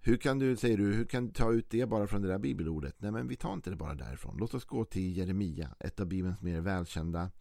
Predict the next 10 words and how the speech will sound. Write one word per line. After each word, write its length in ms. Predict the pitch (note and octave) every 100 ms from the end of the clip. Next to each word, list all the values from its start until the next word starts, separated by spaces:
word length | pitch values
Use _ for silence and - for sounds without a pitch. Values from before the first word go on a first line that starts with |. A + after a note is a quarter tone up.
| - - _ - _ -
bibelord 480 | G2+ G2+ F2+ A2 -
som 120 | - F#2
man 100 | F#2
ofta 220 | - F#2
hör 140 | F#2
citerat 560 | - F2+ - F2 F2 -
eller 120 | F2+
ser 180 | - E2
på 120 | F2
kylskåpsmagneter. 1120 | - F2+ - D#2+ - F2 F2 E2+ - - D2